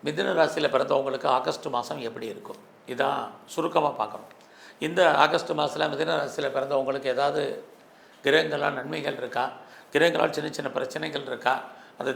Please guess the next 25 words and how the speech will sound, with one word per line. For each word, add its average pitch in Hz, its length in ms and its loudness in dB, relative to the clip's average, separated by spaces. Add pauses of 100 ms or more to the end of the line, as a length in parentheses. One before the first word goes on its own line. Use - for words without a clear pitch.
தீர்ப்பதற்கு 170 500 0
ஏதாவது 151 320 -2 (680)
வாய்ப்புகள் 156 500 0
இருக்கா? 117 220 -4 (300)
இதை 127 160 2 (100)
தான் 165 160 -2 (280)
இப்ப 131 180 -4
நம்ம 123 180 -6 (380)
சுருக்கமா 151 460 -2
பார்க்க 117 260 -2
போறோம். - 200 -8 (880)
முதல்ல 180 360 4
இந்த 160 220 2
மாதம் 156 240 4
உங்களுடைய 131 380 2
ராசியில 143 440 0
யார் 135 200 0
இருக்கா 143 240 -4
அப்படின்னா, 131 340 -8 (100)
குரு 139 220 -2
இருக்கார், 135 320 0
அவரோட 113 260 -2 (300)
சுக்கிரன் 135 380 -10
இருக்கார். 107 280 -12 (960)
ரெண்டு 170 260 2